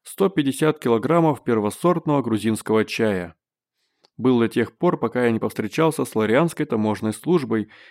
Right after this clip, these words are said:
которая и направила меня в это чудесное заведение». Взгляд ларианца снова погас. Уткнувшись лобовым щитком Чейту в плечо,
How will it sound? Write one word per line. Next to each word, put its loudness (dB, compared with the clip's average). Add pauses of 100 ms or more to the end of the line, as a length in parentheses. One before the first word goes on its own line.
которая 0
и 2
направила 2
меня 2
в 0
это 0 (200)
чудесное 0
заведение». -2 (1080)
Взгляд -4
ларианца -2
снова -2
погас. -4 (840)
Уткнувшись -2
лобовым 0
щитком -4
Чейту -4
в -20
плечо, -2